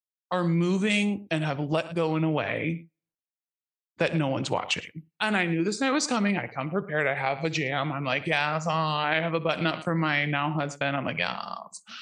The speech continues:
And I get in front and I do the experiment, the exercise, and I sit down. I can't stop crying for, like, three hours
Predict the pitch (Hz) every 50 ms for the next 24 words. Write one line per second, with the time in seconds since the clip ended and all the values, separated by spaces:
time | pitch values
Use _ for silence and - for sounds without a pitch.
0 | - - - - - _ _ _ - 180 185 185 180 170 156 170 175 208 233 226
1 | - 202 180 170 170 165 - 165 151 139 131 131 131 123 127 127 - _ _ _
2 | _ _ _ _ _ - 147 - - 156 160 160 180 185 196 202 202 196 202 196
3 | 202 190 - - - - 156 143 139 139 139 170 - - 160 139 127 - - -
4 | 156 151 - - - 160 165 - - - - - - - _ _ _ _ _ _
5 | _ _ _ _ - 165 160 160 143 151 151 - - - 208 202 214 208 165 156
6 | 156 143 107 95 - 98 92 87 165 - _ _ _ _ _ _ _ _ _ _
7 | - - 165 185 202 185 190 - 214 226 220 226 220 - - 180 - 190 - -
8 | - 180 151 139 143 139 131 135 135 - 147 131 117 120 120 113 - - - -
9 | - - - - 175 160 151 135 123 120 - 87 - 90 - - - 98 - -
10 | - - - -